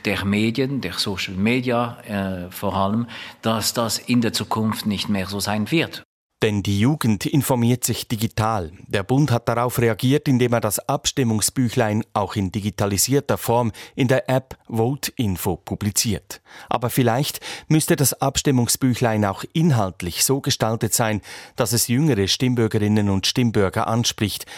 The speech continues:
Speaker 2: meint Andreas Glaser vom Zentrum für Demokratie. Das sei aber eine schwierige Aufgabe.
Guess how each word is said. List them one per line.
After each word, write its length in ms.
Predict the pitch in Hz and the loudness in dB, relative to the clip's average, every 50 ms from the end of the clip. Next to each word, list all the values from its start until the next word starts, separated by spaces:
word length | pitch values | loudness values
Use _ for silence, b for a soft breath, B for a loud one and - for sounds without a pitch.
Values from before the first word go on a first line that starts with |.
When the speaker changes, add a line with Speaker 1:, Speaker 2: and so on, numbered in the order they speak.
| B B B | B B B
Speaker 2:
meint 340 | - 90 85 80 - - - | -4 -4 -4 -4 -6 -8 -6
Andreas 400 | 92 90 87 - 92 87 - - | -6 -4 -2 -2 0 0 0 2
Glaser 420 | - 120 117 120 127 - - 110 B B B B B B | 2 2 2 2 2 2 0 0 B B B B B B
vom 200 | - - 107 101 | -4 -2 -2 -2
Zentrum 440 | - - 127 127 143 - 127 110 98 | 0 0 0 0 0 0 0 0 2
für 100 | - 113 | 2 2
Demokratie. 680 | 95 104 98 107 113 - - 143 139 - - 110 85 - - _ _ _ _ _ _ | 2 2 2 2 2 2 0 0 0 0 0 -2 -2 -4 -8 _ _ _ _ _ _
Das 380 | - 101 113 147 - - - - | -4 -2 0 0 0 0 2 0
sei 200 | 135 123 143 151 | 0 2 2 0
aber 180 | 139 135 131 | 0 0 0
eine 240 | 131 127 123 117 113 | 0 2 2 2 2
schwierige 500 | - - 123 147 143 127 98 113 - 92 | 2 2 2 2 2 2 0 -2 -2 -4
Aufgabe. 500 | 92 87 - - - 107 90 85 - - | -4 -6 -4 -4 -2 -2 -2 -4 -6 -12